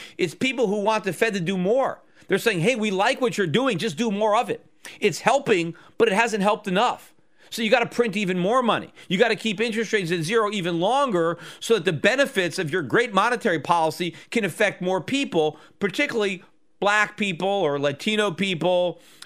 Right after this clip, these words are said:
uh, or other people that have been left behind," right? That's what this protest was about. The protest I was at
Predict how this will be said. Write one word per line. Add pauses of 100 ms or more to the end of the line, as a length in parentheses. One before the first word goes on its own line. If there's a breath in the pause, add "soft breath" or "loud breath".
uh,
or (140 loud breath)
other
people
that
have
been
left
behind," (160)
right?
That's
what
this
protest
was
about. (360 loud breath)
The
protest
I
was
at